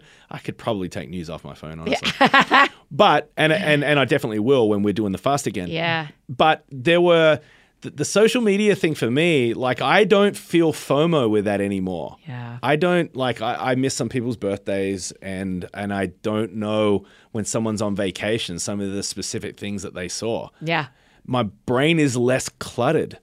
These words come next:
Speaker 2: Yeah.
Speaker 1: honestly.
Speaker 2: Yeah.
Speaker 1: But I, I, I don't feel this sense of, um, I'm depriving myself.
Speaker 2: Mm.
Speaker 1: I'm actually joyfully not having Instagram on my, and, and, and social media on my phone.
Speaker 2: Yeah.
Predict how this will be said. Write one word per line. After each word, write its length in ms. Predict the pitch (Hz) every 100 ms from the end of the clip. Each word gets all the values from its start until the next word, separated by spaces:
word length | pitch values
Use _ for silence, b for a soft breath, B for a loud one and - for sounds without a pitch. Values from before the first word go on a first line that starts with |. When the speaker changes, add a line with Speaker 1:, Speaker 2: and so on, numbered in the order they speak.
| _ -
Speaker 2:
Yeah. 100 | 127 -
Speaker 1:
honestly. 540 | 123 120 - - -
Speaker 2:
Yeah. 360 | - 127 120 120 - b b -
Speaker 1:
But 100 | 170
I, 320 | 175 147 170
I, 160 | - 160
I 40 |
don't 220 | 170 190
feel 540 | - 160 165 165 160 151
this 180 | - 143
sense 380 | - 151 139 -
of, 280 | 120 107 -
um, 380 | - 113 110 107
I'm 180 | - 113
depriving 640 | 107 - - 107 117 123 104
myself. 540 | 85 78 - 87 85
Speaker 2:
Mm. 220 | 80 76
Speaker 1:
I'm 160 | - 110
actually 500 | 117 - 120 95 90 - 107
joyfully 920 | - - 117 123 123 98 78 71 - _
not 240 | 98 95 85
having 300 | 92 82 80
Instagram 540 | 85 - 76 80 82
on 120 | 78
my, 180 | 73 69 -
and, 200 | - 82
and, 280 | - 85 78
and 160 | 85 80
social 260 | 98 -
media 320 | 82 87 82 71
on 100 | 87
my 120 | 78
phone. 220 | - 90
Speaker 2:
Yeah. 180 | 73